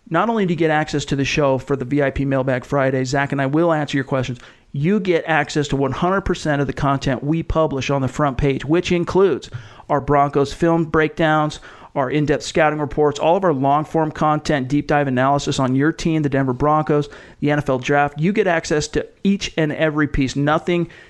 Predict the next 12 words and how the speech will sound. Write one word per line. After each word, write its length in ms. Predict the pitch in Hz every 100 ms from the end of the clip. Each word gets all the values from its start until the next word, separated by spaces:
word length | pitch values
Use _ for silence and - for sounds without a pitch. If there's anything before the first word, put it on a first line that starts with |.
| -
is 180 | - 135
blocked 380 | 120 139 139 -
for 120 | 143
you. 160 | 139 135
You 140 | 135
get 160 | 131 139
access 340 | 139 139 135
to 100 | 139
all 260 | - 139 135
of 80 | 135
it. 160 | 135
So 300 | - 143 127